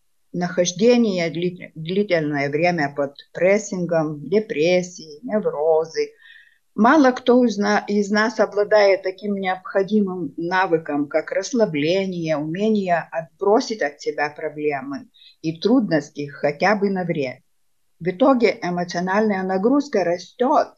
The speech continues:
и как результат проблемы с сердцем. И тут нам на помощь приходят вот мной упомянутые травы при заболеваниях сердца. Они действуют как ремни безопасности в машине,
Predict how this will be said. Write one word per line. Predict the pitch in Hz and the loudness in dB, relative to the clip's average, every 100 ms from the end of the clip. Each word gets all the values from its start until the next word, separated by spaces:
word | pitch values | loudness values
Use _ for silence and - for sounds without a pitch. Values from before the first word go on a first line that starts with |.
| _ _ _ _ | _ _ _ _
и | 170 175 | -4 0
как | 180 175 | 0 2
результат | 185 180 190 185 208 247 - | -2 0 -2 2 2 0 -2
проблемы | 180 151 147 165 208 226 | -6 -2 -2 0 0 0
с | 220 - | -2 -6
сердцем. | 175 151 - - - _ _ _ _ _ _ | -4 -2 -4 -10 -20 _ _ _ _ _ _
И | - | -8
тут | 185 320 370 | 0 0 2
нам | 196 262 294 - _ - | 2 2 2 -2 _ -6
на | 185 180 | -4 -2
помощь | - 226 285 277 - | 2 4 4 4 0
приходят | 208 214 208 208 214 233 - - _ _ | -6 -2 2 4 4 2 -2 -18 _ _
вот | 165 175 _ _ _ _ _ _ _ _ | -2 -2 _ _ _ _ _ _ _ _
мной | 175 165 185 247 - | -6 -2 2 2 2
упомянутые | 165 165 156 175 220 208 - 160 147 | -2 -2 0 0 0 0 -2 -2 -2
травы | 143 156 147 190 247 330 - - _ _ _ _ _ - | -4 -2 2 4 4 2 -6 -20 _ _ _ _ _ -10
при | - 208 | -4 -2
заболеваниях | 214 208 175 165 151 147 156 175 175 175 | 2 2 4 2 0 0 -2 -2 -4 -4
сердца. | - - 147 139 - - 113 - _ _ _ _ _ _ | -8 -4 -2 -2 -6 -14 -14 -16 _ _ _ _ _ _
Они | 175 208 254 | 0 4 4
действуют | 226 269 302 208 175 170 | 4 2 2 2 4 2
как | 190 180 170 | 0 -2 0
ремни | 165 170 214 | 0 0 2
безопасности | 165 165 165 160 156 226 - 190 180 - 196 | 2 2 0 0 0 0 -2 -8 -10 -2 -4
в | 151 | -2
машине, | 151 147 - 185 247 208 117 | -4 -6 -4 0 2 0 -6